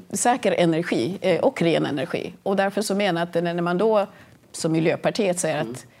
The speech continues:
Speaker 1: alla som tror på kärnkraften är bara puckon. Ja, men det betyder att vi faktiskt har ett miljöparti och representanter i regeringen som inte utgår ifrån fakta och kunskap.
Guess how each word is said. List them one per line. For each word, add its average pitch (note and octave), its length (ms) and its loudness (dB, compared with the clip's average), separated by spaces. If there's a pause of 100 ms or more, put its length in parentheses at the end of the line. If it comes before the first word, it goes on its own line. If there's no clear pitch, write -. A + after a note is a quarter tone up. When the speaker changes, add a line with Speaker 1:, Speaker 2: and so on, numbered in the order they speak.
(140)
Speaker 1:
alla F3 240 2
som F3 200 -2
tror F3 260 0 (220)
på F3 100 -2
kärnkraften E3+ 720 -2
är D#3+ 60 -2
bara D#3 280 -2 (220)
puckon. E3+ 400 -4 (240)
Ja, F#3+ 60 -4
men G#3 100 -4 (100)
det A3+ 100 6
betyder A#3 360 2
att A3 120 -2
vi G#3 60 0
faktiskt G#3 380 -2
har C#4 300 2
ett - 180 -2
miljöparti E3+ 760 -2 (360)
och C4+ 260 0
representanter F3 680 0
i D#3+ 80 2
regeringen C#3 520 -4 (120)
som - 180 -4
inte C4+ 160 -4
utgår C4+ 300 -4
ifrån A3 200 -6
fakta - 400 -6 (140)
och G3 120 -4
kunskap. - 420 -4